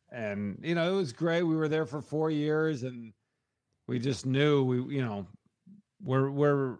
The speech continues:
I mean, I'm a Midwest, you know, I'm a Midwest guy. I like the Midwest better. L A was cool for what it was. It had its pluses, but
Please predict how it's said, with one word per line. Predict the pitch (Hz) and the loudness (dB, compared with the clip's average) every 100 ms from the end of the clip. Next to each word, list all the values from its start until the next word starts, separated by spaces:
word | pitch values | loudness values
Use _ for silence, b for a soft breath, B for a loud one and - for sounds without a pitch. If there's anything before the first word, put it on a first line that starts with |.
| - | -10
I | 123 | -2
mean, | 151 | 0
I'm | 143 180 | 2 2
a | 180 | 2
Midwest, | 165 165 160 170 | 2 0 0 0
you | 175 | 0
know, | 156 | -2
I'm | 151 | -4
a | 180 | -4
Midwest | 170 175 160 156 - | -2 -4 -2 -4 -2
guy. | 156 135 123 | -4 -2 -2
I | |
like | 147 147 151 | -2 0 -2
the | - | -4
Midwest | 131 131 135 131 - | -6 -4 -4 -4 -6
better. | 127 131 127 127 123 b b | -6 -4 -2 -2 -4 b b
L | 185 196 | 2 2
A | |
was | 180 143 | 2 -2
cool | - 165 175 170 | -2 0 2 0
for | 156 | -2
what | 147 139 | -2 0
it | |
was. | 139 147 | 2 0
It | 127 | 0
had | 135 | 0
its | 135 120 - | -2 -8 -4
pluses, | 135 135 - 110 104 | -2 -2 -4 -8 -6
but | - 113 | -6 -6